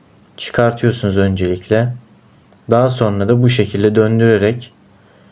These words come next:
üç farklı moda u-, erişebiliyorsunuz. Eğer, e, bu modda karar kıldıysanız mesela içine bastırarak tekrar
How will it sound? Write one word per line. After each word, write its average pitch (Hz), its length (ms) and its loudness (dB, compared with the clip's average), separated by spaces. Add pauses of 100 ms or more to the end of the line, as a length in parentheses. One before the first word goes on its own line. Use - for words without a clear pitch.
(280)
üç 123 200 2
farklı 104 380 -2
moda 117 560 2 (180)
u-, - 240 -4
erişebiliyorsunuz. 107 1120 0 (1500)
Eğer, 127 680 2
e, 101 360 0 (680)
bu 117 100 2
modda 110 320 2
karar 107 320 2
kıldıysanız 101 540 0
mesela 98 540 0 (1400)
içine 123 340 0
bastırarak 110 680 2
tekrar 113 640 -2